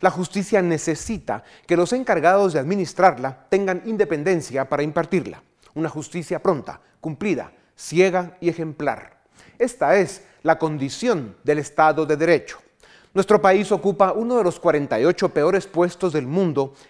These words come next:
en el indicador de independencia judicial. Hay causas y excusas, pero una de ellas es que no hemos sido capaces de hacer las reformas que fortalezcan el sistema de justicia.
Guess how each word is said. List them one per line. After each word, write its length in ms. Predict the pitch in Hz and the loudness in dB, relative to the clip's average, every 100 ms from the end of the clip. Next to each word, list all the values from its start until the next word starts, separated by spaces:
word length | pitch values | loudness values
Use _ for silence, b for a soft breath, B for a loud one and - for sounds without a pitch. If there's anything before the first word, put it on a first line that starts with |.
| b | b
en 220 | 160 160 | 0 2
el 200 | 160 214 | 2 0
indicador 640 | 226 226 156 147 196 196 | -4 -2 2 4 4 0
de 80 | 160 | -4
independencia 640 | 151 139 135 131 147 156 | 0 0 0 -2 -4 -4
judicial. 600 | 160 160 - 175 101 - _ _ _ _ _ | -6 -6 2 2 2 -12 _ _ _ _ _
Hay 160 | 233 214 | -2 4
causas 440 | 190 156 151 139 | 4 4 0 -8
y 40 | 143 | -8
excusas, 560 | - 175 - - - b b - | -6 -6 -6 -14 -20 b b -2
pero 220 | 170 170 | 2 2
una 260 | 208 247 185 | 2 0 2
de 140 | 175 | 2
ellas 360 | 175 120 131 - b b | 2 0 -8 -12 b b
es 220 | 185 - | 0 0
que 180 | 202 190 | 0 0
no 160 | 180 | 2
hemos 220 | 226 247 196 | 2 0 -2
sido 180 | 226 | -4
capaces 580 | 202 120 170 175 - 180 143 | -4 0 2 2 -2 -6 -4
de 60 | |
hacer 260 | 131 185 190 | -4 -4 -4
las 180 | 220 160 | -6 -6
reformas 640 | 139 196 185 139 127 - b b | -2 2 4 2 -8 -10 b b
que 100 | - | -8
fortalezcan 1000 | 160 214 226 220 170 214 208 - 120 117 - | -2 0 -2 -2 2 2 2 -8 -10 -10 -4
el 140 | 170 | -4
sistema 480 | 143 170 - 175 165 | -2 -8 -2 2 4
de 100 | 160 | 2
justicia. 600 | 151 151 - 147 90 78 | 0 -8 -4 -6 -6 -18